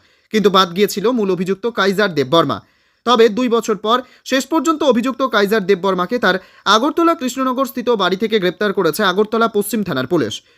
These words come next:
জমি কেলেঙ্কারির মামলাটি লিপিবদ্ধ করেছিলেন উত্তরপ্রদেশের শিক্ষা প্রতিষ্ঠান এডুকেশন মিশনের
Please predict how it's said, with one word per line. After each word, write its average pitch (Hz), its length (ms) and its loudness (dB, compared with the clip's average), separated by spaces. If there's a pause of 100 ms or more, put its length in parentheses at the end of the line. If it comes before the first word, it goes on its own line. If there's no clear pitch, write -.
(200)
জমি 262 260 4
কেলেঙ্কারির 294 480 0
মামলাটি 226 400 0
লিপিবদ্ধ 202 420 -4
করেছিলেন 208 480 -2
উত্তরপ্রদেশের 175 560 -2
শিক্ষা 240 380 -4
প্রতিষ্ঠান 208 440 0
এডুকেশন 180 480 0
মিশনের 165 360 0